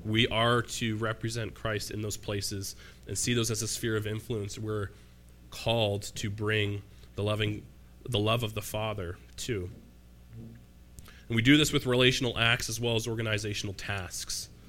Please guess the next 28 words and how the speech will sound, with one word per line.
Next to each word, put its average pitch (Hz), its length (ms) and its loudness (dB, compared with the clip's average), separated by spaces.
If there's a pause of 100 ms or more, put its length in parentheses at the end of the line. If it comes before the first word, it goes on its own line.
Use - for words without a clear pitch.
(160)
I - 40 -6
just - 140 -2
want 139 100 6
to 131 60 4
give 127 100 6
you 120 60 6
an 117 180 4
example 123 340 0
this 110 140 -4
morning. 117 320 0
Pastor 117 300 -2
Ian 113 200 0
said, 110 360 0 (480)
um, 98 320 -2 (480)
something 147 400 4
about, 113 400 6
I'm 117 140 2
setting 131 260 2
up - 100 -4
chairs, 95 400 -4
and 120 80 -4
I've 120 80 0
been 120 80 -2
setting 135 240 2
up 131 80 -4
chairs 120 400 0
the 120 60 -2
last 120 500 -4